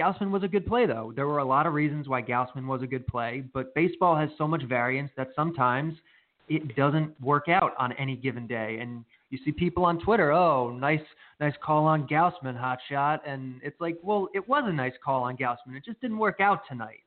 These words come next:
Like, over the long haul, if you use the process that chose Gausman, you're gonna do well. We actually just posted an article today at Roto Grinders, um, showing some of the results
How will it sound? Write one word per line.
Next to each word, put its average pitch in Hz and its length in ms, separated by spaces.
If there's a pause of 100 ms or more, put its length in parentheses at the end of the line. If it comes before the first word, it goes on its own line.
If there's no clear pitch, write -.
Like, 139 200
over 226 240
the 196 80
long 202 340
haul, 127 400 (240)
if 160 180
you 175 60
use 196 260
the 170 60
process 180 560
that 135 120 (100)
chose 247 240 (100)
Gausman, 139 500 (300)
you're 170 140
gonna 226 240
do 190 180
well. 151 520 (360)
We 160 140
actually 190 420
just 165 320
posted 180 320
an 147 80
article 160 480
today 160 200
at 131 100
Roto 175 220
Grinders, 123 500 (160)
um, 127 440
showing 165 360
some 160 160
of 139 100
the 147 100
results 139 560